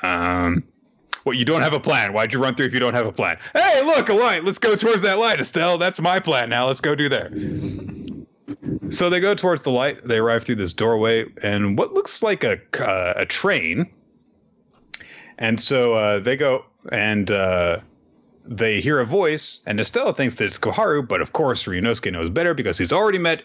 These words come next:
Kei before. And Kei looks around the seats, uh, one of the seats on the train, and she's like, "You know, I thought you'd come alone, Ryunosuke."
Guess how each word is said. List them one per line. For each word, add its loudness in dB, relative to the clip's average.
Kei -2
before. -4
And -10
Kei -2
looks -4
around 2
the -2
seats, 0
uh, -2
one 0
of -2
the -6
seats -2
on -4
the -4
train, 0
and -2
she's -4
like, 0
"You -2
know, 0
I -4
thought -2
you'd -2
come 0
alone, 2
Ryunosuke." -2